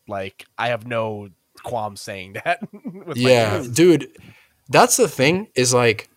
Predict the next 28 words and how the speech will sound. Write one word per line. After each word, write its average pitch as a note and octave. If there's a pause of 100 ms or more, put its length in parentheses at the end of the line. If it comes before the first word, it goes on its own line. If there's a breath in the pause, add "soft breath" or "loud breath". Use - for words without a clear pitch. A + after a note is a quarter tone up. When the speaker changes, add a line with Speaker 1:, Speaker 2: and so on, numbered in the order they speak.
(760)
Speaker 2:
Hungry's G3
right, A#2
and G#2
I A#2
keep E3+
forgetting B2+
that A2+
a A2
Pokemon B2+
has G#2+
been A2
speculated. A#2+
That's, C3
like, E3
the D3+
only D3
one C3+
left. A2+
Like, G#2 (440 loud breath)
before C#3+
the F#3+
D D#3+
L E3+
C D3+
even D3+
started C3+
coming B2
out, A#2